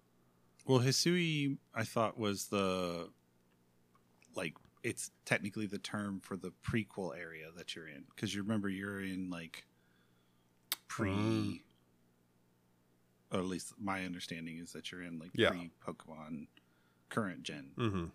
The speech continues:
Speaker 1: generations of Pokemon.
Speaker 2: It's not, it's not as in the past as I thought it was gonna be.
Speaker 1: Oh, okay.
Speaker 2: Which is weird. I thought it was gonna be, like, really in the past.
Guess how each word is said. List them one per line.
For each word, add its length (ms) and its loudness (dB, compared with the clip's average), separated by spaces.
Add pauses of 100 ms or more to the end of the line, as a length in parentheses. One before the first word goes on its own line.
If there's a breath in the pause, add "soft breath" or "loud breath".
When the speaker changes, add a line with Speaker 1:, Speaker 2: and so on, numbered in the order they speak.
(140)
Speaker 1:
generations 540 -6
of 120 -16
Pokemon. 220 -6
Speaker 2:
It's 200 6
not, 400 4 (800)
it's 200 2
not 220 10
as 180 8
in 220 8
the 100 6
past 420 6
as 100 6
I 100 6
thought 220 2
it 60 4
was 140 6
gonna 200 8
be. 260 8 (760)
Speaker 1:
Oh, 280 6 (220)
okay. 120 2
Speaker 2:
Which 160 6
is 100 8
weird. 360 8 (560)
I 100 12
thought 160 6
it 40 10
was 120 10
gonna 160 8
be, 120 10
like, 180 6
really 760 12
in 60 6
the 80 4
past. 400 0